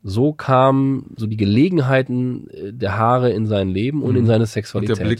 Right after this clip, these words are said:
Speaker 2: verengt sich immer, immer mehr, weil das so sein Thema wird. So
Speaker 1: Genau.
Speaker 2: versucht
Speaker 1: Genau.
Speaker 2: zumindest Nedopil das zu deuten. Das hat
Speaker 1: Genau.
Speaker 2: vollkommen zu Recht gesagt, das ist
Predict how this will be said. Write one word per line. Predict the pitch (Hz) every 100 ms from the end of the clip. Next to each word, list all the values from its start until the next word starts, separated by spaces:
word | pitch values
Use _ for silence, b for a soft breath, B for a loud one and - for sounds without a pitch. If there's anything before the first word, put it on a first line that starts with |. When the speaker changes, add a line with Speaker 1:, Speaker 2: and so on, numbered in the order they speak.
| -
Speaker 2:
verengt | - - 135 120 123 120 -
sich | 113 -
immer, | 120 117 113 113
immer | 117 113
mehr, | 107 107 110 110
weil | 110 107 147 _ -
das | 110 -
so | 110
sein | 104 101 104
Thema | - 107 101 95 -
wird. | 101 95 92 -
So | - 104 - - _ _ _
Speaker 1:
Genau. | 123 98 85 _ - _ _ _ _
Speaker 2:
versucht | - 120 120
Speaker 1:
Genau. | -
Speaker 2:
zumindest | 117 110 -
Nedopil | 113 113 - 107
das | 101
zu | 110
deuten. | 110 107
Das | 110
hat | -
Speaker 1:
Genau. | 104
Speaker 2:
vollkommen | 113 110 110
zu | 107
Recht | 110 -
gesagt, | 101 98 -
das | 98
ist | - -